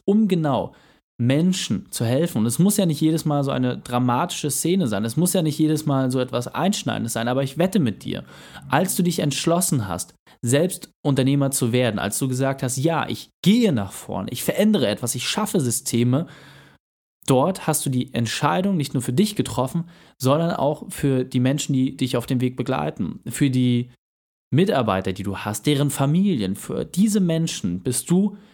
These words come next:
mitverantwortlich. Und jetzt ist doch genau die Frage, wenn du das sowieso schon machst,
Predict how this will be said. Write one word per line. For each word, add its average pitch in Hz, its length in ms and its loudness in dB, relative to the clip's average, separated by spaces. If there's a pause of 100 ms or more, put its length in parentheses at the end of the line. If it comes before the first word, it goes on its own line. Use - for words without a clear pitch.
(120)
mitverantwortlich. 143 920 -2
Und 123 100 0
jetzt - 220 0
ist - 100 -2
doch 156 120 0
genau 226 280 0
die 233 80 0
Frage, 170 600 -4 (920)
wenn 151 260 2
du 185 80 2
das 160 160 2
sowieso 151 360 0
schon 165 240 -2
machst, 185 420 -6